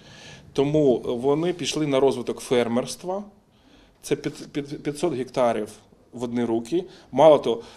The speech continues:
для того, щоб стати фермером, ти повинен здати кваліфікаційні вимоги. Якщо тобі на-, набридло фермерство,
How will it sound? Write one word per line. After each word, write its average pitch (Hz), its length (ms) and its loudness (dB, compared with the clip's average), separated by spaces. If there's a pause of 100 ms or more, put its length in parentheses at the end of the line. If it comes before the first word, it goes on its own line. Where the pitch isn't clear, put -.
для 123 100 -2
того, 156 160 -2
щоб - 200 -2
стати - 280 0
фермером, 143 460 -2
ти 127 140 -4
повинен 135 440 -2
здати 131 340 -2
кваліфікаційні 120 880 -4
вимоги. 120 440 -4 (1800)
Якщо 135 360 6
тобі 170 280 2
на-, 165 180 2
набридло 143 500 2
фермерство, 143 720 0